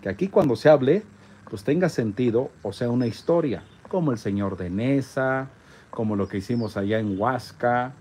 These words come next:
o sea, cosas más larguitas, más bonitas y más entretenidas. Así que les deseo lo mejor, muchísimas gracias por seguirnos,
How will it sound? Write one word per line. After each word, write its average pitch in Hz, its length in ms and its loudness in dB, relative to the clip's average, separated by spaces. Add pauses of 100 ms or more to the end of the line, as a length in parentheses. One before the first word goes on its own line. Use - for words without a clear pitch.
(420)
o - 60 -12
sea, 120 160 -4
cosas 208 560 0
más 135 380 -4
larguitas, 120 580 -2
más 120 300 -4
bonitas 131 540 -2
y 101 40 -6
más 110 300 -6
entretenidas. 95 680 -10 (640)
Así 123 240 -4
que 156 100 2
les 131 140 2
deseo 120 220 0
lo 147 100 0
mejor, 147 380 -2
muchísimas 143 680 -2
gracias 135 400 -8
por 104 200 -18
seguirnos, 151 680 -14